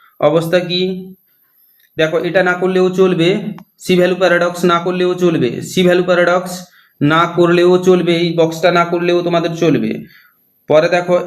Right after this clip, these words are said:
এই, এটাও না করলে চলবে, এটাও না করলে চলবে। হলো, আমি বলে দিচ্ছি, এই তিনটা না করলে তোমাদের চলবে।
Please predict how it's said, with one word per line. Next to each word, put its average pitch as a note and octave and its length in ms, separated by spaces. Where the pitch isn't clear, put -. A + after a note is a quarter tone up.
এই, D#3+ 300
এটাও F3 240
না F3 140
করলে F3+ 320
চলবে, F3+ 340
এটাও F3 380
না F3 140
করলে F3 300
চলবে। D3 380
হলো, F3 460
আমি D#3+ 120
বলে E3+ 180
দিচ্ছি, F3+ 600
এই D#3+ 100
তিনটা F3+ 300
না F3 120
করলে F3+ 280
তোমাদের F3 360
চলবে। E3 580